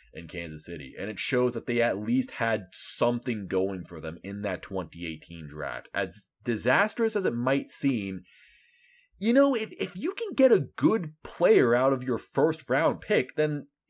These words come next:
is that really such a bad draft? Like, if Brady Singer is the only pitcher to really stick an M L B rotation or bullpen or, yeah, just, just, just make the major leagues at all, basically. Have a ma-,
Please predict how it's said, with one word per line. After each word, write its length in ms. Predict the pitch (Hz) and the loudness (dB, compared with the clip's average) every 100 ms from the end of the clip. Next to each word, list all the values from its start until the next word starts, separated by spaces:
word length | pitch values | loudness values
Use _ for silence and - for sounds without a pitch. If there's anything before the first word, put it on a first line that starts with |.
| - _ | -20 _
is 160 | 170 180 | -2 2
that 160 | 427 - | 0 0
really 260 | 233 269 349 | 0 2 2
such 200 | 294 247 | 0 -2
a 60 | 196 | -2
bad 380 | 117 135 175 | -2 -2 -2
draft? 560 | - - 87 139 233 - _ _ | -6 -8 -4 -4 -6 -10 _ _
Like, 200 | 190 190 | 2 2
if 160 | - | -8
Brady 400 | 151 170 247 285 | -8 2 2 2
Singer 240 | 254 240 208 | -2 -2 -2
is 80 | 175 | -4
the 180 | 156 _ | -10 _
only 380 | 143 175 175 170 | 0 0 -2 -6
pitcher 600 | - 135 - 80 - - _ _ _ - | -4 -4 -4 -10 -14 -20 _ _ _ -4
to 120 | 131 | -2
really 480 | 120 117 135 147 151 | 0 2 2 2 -2
stick 360 | - - 127 120 | -6 0 0 0
an 120 | 110 | -4
M 240 | 110 113 | -2 -2
L 100 | 110 | -4
B 340 | 107 107 104 95 | -4 -6 -6 -6
rotation 600 | 101 95 113 104 92 98 | -6 -6 -6 -6 -6 -6
or 80 | 92 | -6
bullpen 380 | 90 104 98 90 | -2 -2 -2 -2
or, 280 | 92 85 - _ - | -4 -6 -14 _ -4
yeah, 120 | 160 - | -4 0
just, 180 | 180 160 | -2 4
just, 180 | 202 160 | 4 4
just 180 | 185 | -2
make 180 | 160 170 | 0 -2
the 60 | 185 | 0
major 300 | 160 156 147 | 0 2 2
leagues 240 | 139 120 | 2 2
at 160 | 113 101 | 0 4
all, 220 | 120 - | 2 0
basically. 420 | 80 73 - - 50 | -10 -10 -14 -16 -2
Have 220 | 107 117 | 0 0
a 60 | |
ma-, 160 | 113 | 0